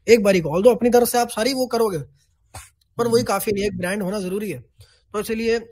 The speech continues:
Speaker 1: वहाँ पे, मतलब, being from आईआईटी बहुत help करता है, मतलब, investors को, अ, बहुत friction कम करता है invest करने के लिए।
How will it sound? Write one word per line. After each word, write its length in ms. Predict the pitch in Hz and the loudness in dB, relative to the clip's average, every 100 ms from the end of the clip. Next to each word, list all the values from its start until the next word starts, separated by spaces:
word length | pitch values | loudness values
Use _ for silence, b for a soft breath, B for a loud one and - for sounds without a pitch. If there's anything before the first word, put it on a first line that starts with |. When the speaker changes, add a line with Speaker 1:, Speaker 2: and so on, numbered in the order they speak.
| _ 160 | _ -10
Speaker 1:
वहाँ 260 | 160 190 202 | -6 -4 -2
पे, 280 | 214 208 - | -4 -6 -12
मतलब, 180 | 180 185 | -10 -6
being 260 | 190 208 185 | -6 -6 -6
from 200 | 202 180 | -8 -6
आईआईटी 500 | 180 180 170 240 _ - _ _ | -6 -6 -8 -12 _ -20 _ _
बहुत 240 | 151 180 180 | -8 -6 -6
help 140 | 180 | -8
करता 260 | 180 156 190 | -10 -6 -6
है, 160 | 185 | -6
मतलब, 240 | 170 180 180 | -8 -10 -8
investors 420 | 175 170 180 165 | -6 -6 -10 -10
को, 280 | 196 190 B B B _ | -6 -6 B B B _
अ, 120 | 156 147 - | -12 -10 -10
बहुत 240 | 147 180 208 | -8 -6 -8
friction 320 | 190 190 190 | -10 -10 -8
कम 140 | 180 | -8
करता 240 | 175 156 202 | -8 -8 -8
है 60 | |
invest 280 | 165 160 - | -8 -8 -12
करने 340 | _ 156 156 | _ -10 -8
के 80 | 147 | -8
लिए। 140 | 135 | -12